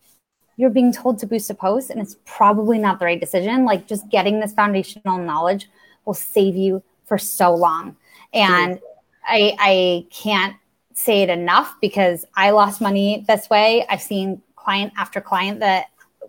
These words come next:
Speaker 1: w-, in previous situations have it happen. And I think I'm kind of on a mission to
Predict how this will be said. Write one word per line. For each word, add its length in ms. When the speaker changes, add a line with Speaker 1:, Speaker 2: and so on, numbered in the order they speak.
Speaker 1:
w-, 200
in 200
previous 380
situations 680
have 160
it 60
happen. 480
And 160
I 100
think 400
I'm 160
kind 220
of 80
on 120
a 60
mission 520
to 360